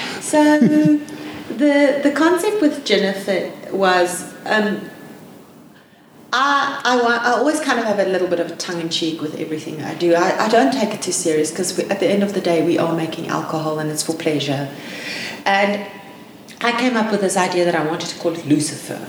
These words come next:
because, you know, just to me, get, getting reaction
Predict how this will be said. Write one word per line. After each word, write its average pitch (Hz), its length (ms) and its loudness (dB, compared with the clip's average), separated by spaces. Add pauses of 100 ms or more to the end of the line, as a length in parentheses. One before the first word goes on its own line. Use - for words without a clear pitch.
(540)
because, 175 580 0 (560)
you 190 220 0
know, 170 160 2
just 175 340 -4
to 175 120 -6
me, 170 380 0
get, 165 360 -2
getting 180 280 0
reaction 143 840 -6